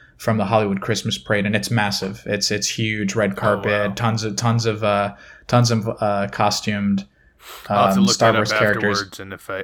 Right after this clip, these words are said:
Speaker 2: if I can find it, I'll, uh, I'll put it in the show notes.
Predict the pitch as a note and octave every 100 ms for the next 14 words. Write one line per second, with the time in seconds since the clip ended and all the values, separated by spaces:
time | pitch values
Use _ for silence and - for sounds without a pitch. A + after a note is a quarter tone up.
0 | G2 A2 F#2+ A2 - F2 - G2 F#2 F2
1 | F2 F2 F2 E2+ - F#2+ E2+ - E2+ E2+
2 | E2 E2 -